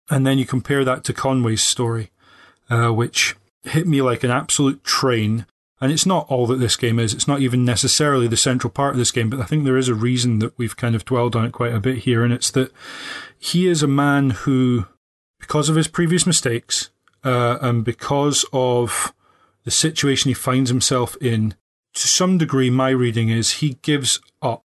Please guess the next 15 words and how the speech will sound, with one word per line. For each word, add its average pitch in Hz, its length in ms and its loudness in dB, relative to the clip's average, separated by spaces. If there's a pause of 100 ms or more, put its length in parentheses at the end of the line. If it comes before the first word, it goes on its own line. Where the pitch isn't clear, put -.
(100)
He 143 500 0 (300)
accepts - 800 0
the - 100 -6
systems 156 480 2
around 120 400 2
him 113 340 0 (300)
are 131 200 0
what 139 200 0
they 127 120 2
are. 110 260 2
They 107 120 0
cannot 139 400 -2
be 151 100 -2
changed. 113 720 -2 (160)
And 123 600 0